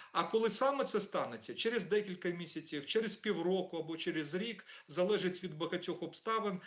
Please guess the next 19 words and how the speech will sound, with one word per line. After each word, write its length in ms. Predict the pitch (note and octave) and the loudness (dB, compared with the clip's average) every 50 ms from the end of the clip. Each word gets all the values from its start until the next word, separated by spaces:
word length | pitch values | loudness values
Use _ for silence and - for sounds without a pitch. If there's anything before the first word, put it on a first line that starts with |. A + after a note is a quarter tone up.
| - - | -14 -14
спрогнозувати 840 | - - - G3 F#3 F3+ F#3 F#3+ F3+ - G3 F#3 F3+ E3+ E3+ E3+ | -8 -2 0 2 2 2 2 2 2 2 2 2 2 2 0 0
точно 380 | D#3 - F3 E3 - - F3+ F3 | -2 -2 -2 -2 -2 -2 -4 -6
ми 120 | D#3+ E3+ | -6 -4
не 100 | E3 E3 | -6 -4
можемо, 540 | E3+ F#3 A3 A3+ F#3 F#3 G3+ F#3+ F#3+ F3+ F#3 - - - - - | -2 0 0 0 2 2 0 0 0 -2 -4 -6 -16 -20 -12 -4
але 560 | - F3 F#3+ G3+ G3+ G3+ F#3 E3+ D3 - - - _ - | 0 2 4 4 6 6 4 4 2 0 -4 -10 _ -14
ми 540 | F#3 D#3+ E3+ F#3 G#3 G#3+ G3 F#3+ F#3 F3+ F#3 - | -6 -2 2 2 4 4 4 2 0 -2 -4 -8
в 80 | - | -10
тилу, 600 | - - G3 F#3 F3+ F3 F#3 F3 E3+ D#3+ D3 - - - - _ _ _ _ F3 E3+ | -4 0 2 2 2 2 0 0 -2 -2 -4 -6 -12 -20 -20 _ _ _ _ -12 -8
е, 40 | F3 D#3+ D#3 D3+ D3+ D3+ D3+ D3+ C#3+ C#3 C#3 - - - C#3 - E3+ E3 | -2 0 2 4 4 4 4 4 2 0 -4 -8 -14 -20 -20 -14 -8 -6
е, 260 | F3 E3+ E3 E3 D3+ D3 - - | -2 0 0 0 0 -2 -6 -10
наші 400 | - F3+ F3+ F#3+ G#3 G3+ - - | -6 -2 0 2 4 4 4 2
бійці 340 | F#3 E3 F#3 F#3 - - G3 | 0 0 -2 -2 -2 0 0
на 120 | F#3 F#3 F3+ | 2 2 0
фронті, 720 | F3+ - F3 F3 F3 E3 D#3 D#3 D3+ - - D#3 B2+ A#2 - - - - - - | 0 0 0 0 0 0 -2 -4 -6 -6 -6 -6 -6 -6 -8 -14 -18 -18 -10 -4
наші 280 | E3+ G3 G#3 - - G3 | 0 2 2 2 2 4
дипломати, 760 | F3+ G3 G3 G3 G3 F#3+ F#3 F3 E3+ E3 D#3+ D3+ D3+ - E3 | 2 2 0 2 0 2 2 2 0 0 0 0 -2 -2 -2
наші 300 | E3+ G3+ G3 F#3+ - G#3 | -2 0 0 0 0 0
друзі, 680 | F3+ D#3+ F3+ F3 F#3 F#3 E3+ D#3+ D3 C#3+ C#3+ C#3 B2+ | 0 2 0 0 2 0 -2 -2 -4 -4 -4 -4 -4